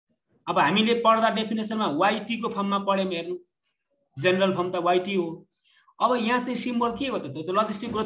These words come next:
फङ्सनलाई एन भनेर नाम दियो, किनभने त्यो नम्बरलाई चाहिँ उसले फङ्सनमा इलिस्ट्रेट गरिदियो। यहाँ एन भने चाहिँ हाम्रो नम्बर अफ फन्ड हो।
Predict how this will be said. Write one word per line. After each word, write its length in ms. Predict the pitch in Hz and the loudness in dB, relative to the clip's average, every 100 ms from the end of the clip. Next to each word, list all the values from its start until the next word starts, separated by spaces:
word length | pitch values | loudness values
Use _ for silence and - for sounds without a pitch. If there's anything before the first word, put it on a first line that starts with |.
| 196 | -2
फङ्सनलाई 480 | 196 220 220 185 226 | -4 -4 -4 0 2
एन 160 | 247 | 2
भनेर 220 | 190 190 | 0 -2
नाम 260 | 185 175 160 | 0 0 -2
दियो, 220 | 135 - | -4 -8
किनभने 260 | 196 208 233 | -6 -6 -4
त्यो 120 | 226 | -2
नम्बरलाई 680 | 185 214 240 240 233 214 196 | 2 4 6 6 4 2 0
चाहिँ 360 | 233 285 - - _ _ 214 | -2 -6 -8 -18 _ _ -8
उसले 360 | 202 208 240 - - _ - | -4 -2 -2 -4 -10 _ -2
फङ्सनमा 720 | 233 247 247 240 220 185 - - - - - 1077 1077 1077 - - _ _ _ _ _ _ - | 2 2 2 2 2 0 -6 -18 -20 -12 -8 -8 -8 -14 -20 -20 _ _ _ _ _ _ -2
इलिस्ट्रेट 400 | 240 - 226 185 | 0 2 0 0
गरिदियो। 460 | 165 127 110 - - - - - _ - _ _ _ 185 | 0 -2 -6 -12 -20 -20 -20 -20 _ -20 _ _ _ 0
यहाँ 160 | 214 | 2
एन 300 | 190 220 233 | 2 2 2
भने 160 | 156 165 | 0 -2
चाहिँ 140 | 208 | -4
हाम्रो 180 | 170 185 | -4 -2
नम्बर 260 | 196 208 196 | 0 0 0
अफ 180 | 180 - | -2 2
फन्ड 280 | 247 277 160 | 2 2 -4
हो। 220 | - | -8